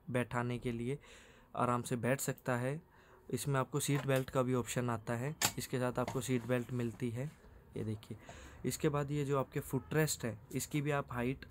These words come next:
अप and डाउन अपने हिसाब से कर सकते हैं। यहाँ पे आपको इस तरीके से कनेक्टिविटी दी गई है, इसको प्रेस करेंगे तो आपकी फुटरेस्ट की हाइट आप अपने according सेट कर सकते हैं। चलो, मैं आपको व्हीलचेयर के पीछे से दिखाता हूँ,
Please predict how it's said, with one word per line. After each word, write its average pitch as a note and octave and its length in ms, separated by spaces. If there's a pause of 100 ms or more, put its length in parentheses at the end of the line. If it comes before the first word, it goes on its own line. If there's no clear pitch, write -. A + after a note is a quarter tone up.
अप A#2+ 160
and B2+ 180
डाउन B2 200
अपने B2 240
हिसाब A#2 240
से - 140
कर B2 160
सकते A#2 400
हैं। C3+ 180 (340)
यहाँ A#2+ 260
पे C3+ 100
आपको C3 360 (640)
इस - 160
तरीके A#2+ 340
से A#2+ 140
कनेक्टिविटी C3 680
दी C3 160
गई B2+ 220
है, C#3+ 240
इसको C3 240
प्रेस B2+ 320
करेंगे C3+ 360
तो C3 100
आपकी C3+ 360 (280)
फुटरेस्ट B2+ 360
की C3+ 60
हाइट B2 280
आप B2+ 260
अपने C3+ 280
according B2+ 300
सेट A#2 180
कर - 180
सकते - 340
हैं। - 420
चलो, D3 220
मैं D#3 100
आपको C#3+ 260
व्हीलचेयर C3 380
के C#3 120
पीछे C3+ 320
से D3 160
दिखाता B2+ 400
हूँ, C3+ 140